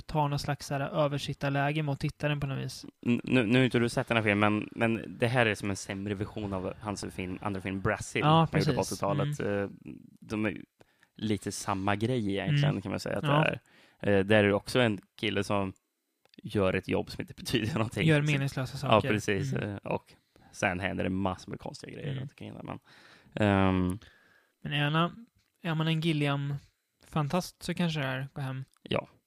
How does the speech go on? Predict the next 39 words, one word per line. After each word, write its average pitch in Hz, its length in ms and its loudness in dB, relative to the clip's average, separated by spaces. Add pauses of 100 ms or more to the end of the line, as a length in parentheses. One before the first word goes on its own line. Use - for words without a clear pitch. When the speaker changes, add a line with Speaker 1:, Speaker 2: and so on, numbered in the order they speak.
(600)
Speaker 2:
Alltså, - 240 -2
en 98 500 -4
okej 117 240 2
film, 107 260 2
liksom, 104 320 0
Speaker 1:
Ja. 110 60 0
Speaker 2:
men 107 280 4
jag 110 60 8
hade 113 140 6
hoppats 107 340 0
på - 80 -4
mer. 101 380 -2 (120)
Speaker 1:
Ja, 175 160 2
jag 160 100 2
Speaker 2:
Eh, - 60 -2
Speaker 1:
också. 147 240 -6 (120)
Speaker 2:
kan 95 100 -6
man 95 120 -8
säga. 98 240 -6 (300)
Speaker 1:
Jag 165 80 -2
hoppas 151 280 -2
på 165 80 -4
någonting 139 360 -6
som, 135 340 -8 (380)
som 139 120 -4
sa 135 280 -2
mig 151 140 -2
någonting 131 320 -6
mer 131 320 -8
Speaker 2:
Mm. 104 280 0 (800)
Speaker 1:
än 131 100 -10
vad 131 80 -6
den 131 120 -6
här 127 120 -8
i 131 100 -10
slutändan 131 480 -8
gör. 139 320 -10
Speaker 2:
Ja. 101 200 2 (1300)
Ehm, 101 560 -4